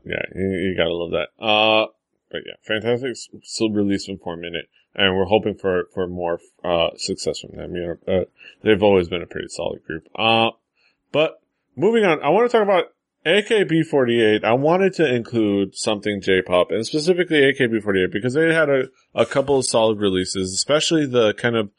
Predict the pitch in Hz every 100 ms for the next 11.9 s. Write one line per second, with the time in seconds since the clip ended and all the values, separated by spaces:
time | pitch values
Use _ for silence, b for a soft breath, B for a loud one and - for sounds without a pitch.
0 | b b b - 110 107 98 104 101 104
1 | 95 101 110 98 104 98 80 98 95 120
2 | - 120 107 98 - _ - 90 85 85
3 | 101 104 - 95 95 110 - 151 160 160
4 | 170 175 - 110 113 123 - 107 101 101
5 | 117 - 120 - _ _ - 131 180 170
6 | 147 147 117 - 135 156 170 170 160 151
7 | b b b - 113 117 113 107 - 120
8 | 120 135 139 139 127 - 123 113 - -
9 | - - 104 110 107 101 101 - _ _
10 | _ _ - 101 98 92 90 85 98 98
11 | 98 104 101 - 95 92 92 92